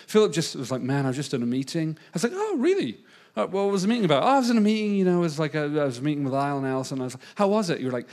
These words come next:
"I'm sure it was fine. I was just so distracted because me and Na-, Naomi just had a huge fight, and I was just thinking, 'Man, I'm a jerk. I need to be a better husband.' And so I was just totally distracted about how much I suck."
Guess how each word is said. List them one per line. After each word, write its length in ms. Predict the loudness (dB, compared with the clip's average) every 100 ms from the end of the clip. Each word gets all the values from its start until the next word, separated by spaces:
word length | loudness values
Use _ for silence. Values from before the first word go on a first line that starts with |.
| -20 -20 -20 -6
"I'm 120 | 0 2
sure 240 | 4 4
it 40 |
was 140 | 4 0
fine. 380 | 2 4 4 2
I 140 | 4
was 100 | 4
just 220 | 4 2
so 120 | 4 2
distracted 680 | 2 2 2 2 2 0
because 240 | 0 -2 2
me 100 | 4
and 100 | 6
Na-, 160 | 4 4 4
Naomi 260 | 6 6 6
just 180 | 4 2
had 80 |
a 60 | 0
huge 240 | 2 -2
fight, 400 | -2 0 2 2
and 80 | 2
I 60 | 2
was 100 | 2
just 100 | -2
thinking, 220 | 0 2
'Man, 180 | 2 2
I'm 80 | 2
a 80 |
jerk. 460 | -2 0 2 2 2
I 60 | 0
need 100 | 2
to 60 |
be 100 | 2
a 20 |
better 240 | 4 2 4
husband.' 560 | 4 4 2 2 2
And 100 | 2 -2 -10 2
so 140 | 4
I 80 | 6
was 100 | 6
just 180 | 4 4
totally 300 | 4 4 4
distracted 580 | 2 2 4 2 2
about 260 | 2 4 4
how 100 | 4
much 200 | 2 2
I 60 | 0
suck." 640 | -2 -2 4 4 2